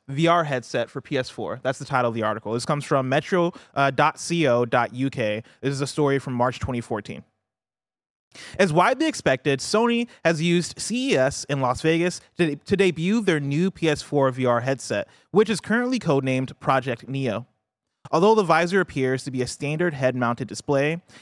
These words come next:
it'll also use the existing PlayStation camera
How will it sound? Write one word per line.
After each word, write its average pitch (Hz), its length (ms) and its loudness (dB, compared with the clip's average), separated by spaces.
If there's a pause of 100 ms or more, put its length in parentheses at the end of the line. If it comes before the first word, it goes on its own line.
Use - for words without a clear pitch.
(100)
it'll 170 180 4
also 226 280 2
use 156 240 4
the 143 120 2
existing 135 480 -2
PlayStation 139 480 -2
camera 165 400 0